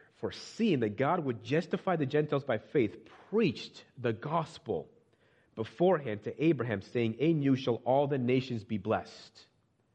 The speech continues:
The scriptures testify to this. So, whi-, which, by the way, is an argument for the divine authority and divine inspiration of the word of God, because God,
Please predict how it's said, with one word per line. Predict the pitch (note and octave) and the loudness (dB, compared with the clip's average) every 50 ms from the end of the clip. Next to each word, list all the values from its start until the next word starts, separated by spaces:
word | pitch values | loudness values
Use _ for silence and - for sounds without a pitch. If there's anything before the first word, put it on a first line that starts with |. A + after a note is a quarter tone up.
| _ _ _ _ _ _ _ _ _ _ _ _ _ _ _ _ _ _ _ _ _ _ _ _ | _ _ _ _ _ _ _ _ _ _ _ _ _ _ _ _ _ _ _ _ _ _ _ _
The | A2 G#2+ | -8 -8
scriptures | - - - G3 F3 C#3+ - - G#2+ - | -6 -2 0 0 0 0 -2 -4 -4 -4
testify | - - G2 - - - F2+ - - F#2+ F2+ | -6 -10 -12 -10 -8 -10 -6 -2 -2 -2 -2
to | - - | -2 -4
this. | F2 E2+ D#2+ - | -4 -4 -2 0
So, | - D3+ C#3+ | 0 0 0
whi-, | D3 E3+ D#3 B2+ - - | 0 -2 -4 -6 -6 -2
which, | C3+ D3+ D3+ - - | 0 0 0 0 -2
by | - C#3+ C3+ | -2 0 0
the | A#2 A#2 | 0 0
way, | A2 A#2+ B2+ A#2 G2 F#2 F2+ G2 G2+ - - _ _ _ _ _ _ _ _ _ _ _ _ _ _ _ _ - | 0 2 2 2 2 2 0 -2 -6 -10 -18 _ _ _ _ _ _ _ _ _ _ _ _ _ _ _ _ -4
is | A#2+ A#2 | -2 -2
an | B2 A#2 | 0 0
argument | A#2+ C3+ C#3+ C#3+ B2 B2+ B2 A#2+ A#2+ | 2 2 2 2 2 0 0 0 0
for | - B2+ B2 | 2 0 2
the | A2 A2 A2+ | 2 2 0
divine | G2+ G#2+ G2+ A2 A2+ A#2 B2 A#2+ A#2 | 0 0 0 0 0 0 -2 -2 -6
authority | A2 G#2+ - - A#2 A2 A#2+ A#2+ B2 A#2 | -8 -10 -8 -2 2 2 4 4 4 4
and | G#2 F#2+ | 2 2
divine | G2+ F#2+ A2 A2+ A2+ A2 - | 0 0 0 0 0 0 -2
inspiration | A#2 A2+ A2 - - A#2 G#2+ G#2+ A2+ A#2+ A#2 - A#2+ A2+ | -4 -4 -4 -2 0 2 4 4 4 4 2 0 -4 -6
of | A2+ G#2 | -4 -2
the | G#2+ | -2
word | G2 F#2 G2 G#2+ A#2 A#2 A#2 A#2 A2+ - | -2 0 2 2 4 4 4 2 0 -2
of | A2 G#2 - | -6 -6 -2
God, | - G#2+ A2 G#2 F#2+ E2+ | 0 0 2 2 0 -2
because | F2+ - - F#2+ E2+ | -4 -10 -12 -14 -8
God, | F#2+ A2 G#2 A2+ B2 B2 A#2+ A#2+ | -4 0 2 2 2 0 -2 -4